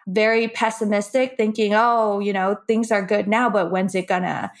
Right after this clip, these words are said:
be bad again?" You know, and having just kinda, like, that traumatized mindset of, um, "I can't rest because I never know when I'm gonna have to be in survival mode again." Um, and now that, I mean, not now, at, in twenty twenty-one, when I was,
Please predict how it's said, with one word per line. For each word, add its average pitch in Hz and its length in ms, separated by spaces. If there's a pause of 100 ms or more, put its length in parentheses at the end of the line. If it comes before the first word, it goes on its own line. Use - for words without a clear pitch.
(140)
be 175 120
bad 208 300
again?" 180 400
You 180 80
know, 175 240
and 185 160
having 196 460
just - 200
kinda, 359 220
like, 202 220
that 185 260 (220)
traumatized 196 680
mindset 185 600
of, 165 360 (500)
um, 180 640
"I 190 100
can't 196 320
rest 180 380
because 170 640 (100)
I 190 100
never 185 280
know 175 200
when 170 160
I'm 165 140
gonna 185 180
have 165 180
to - 120
be 175 160
in 156 80
survival 170 580
mode - 240
again." - 380 (580)
Um, 190 640 (320)
and 202 240
now 202 380
that, 196 260
I 190 80
mean, 196 360 (140)
not 175 240
now, 151 260
at, 110 340
in 202 140
twenty 196 280
twenty-one, 180 460
when 160 100
I 156 140
was, 165 200